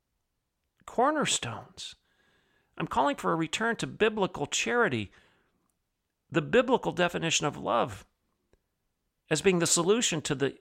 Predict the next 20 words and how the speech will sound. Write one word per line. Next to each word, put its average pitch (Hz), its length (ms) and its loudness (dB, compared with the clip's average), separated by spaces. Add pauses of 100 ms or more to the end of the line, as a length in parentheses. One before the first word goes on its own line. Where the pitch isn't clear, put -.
intolerance 139 680 2
of 123 240 0 (160)
tolerance 175 540 4
that's - 320 -6
so 170 180 6
pervasive 160 600 2
from 170 280 -2
the 190 80 -4
left. - 480 -6 (960)
I'm 180 120 6
challenging 226 520 0
this 151 160 -2
guy 165 200 0
for 160 140 -6
not 170 260 -2 (1300)
being 160 200 2
clear. 180 680 -2 (520)
He - 180 -4
doubles 190 460 4
down 202 520 -2